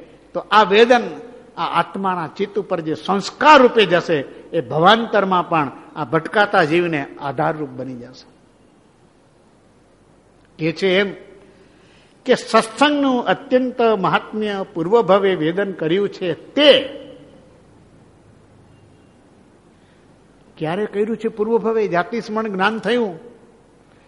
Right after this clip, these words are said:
એટલે કર્યું છે. અને કે છે, મોતીલાલને કે છે કે શું પ્રમાદમાં પડ્યા છો?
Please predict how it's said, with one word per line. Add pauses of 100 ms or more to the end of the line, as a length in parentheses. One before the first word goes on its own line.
(400)
એટલે
કર્યું
છે. (680)
અને
કે
છે, (1160)
મોતીલાલને
કે
છે (720)
કે
શું
પ્રમાદમાં
પડ્યા
છો?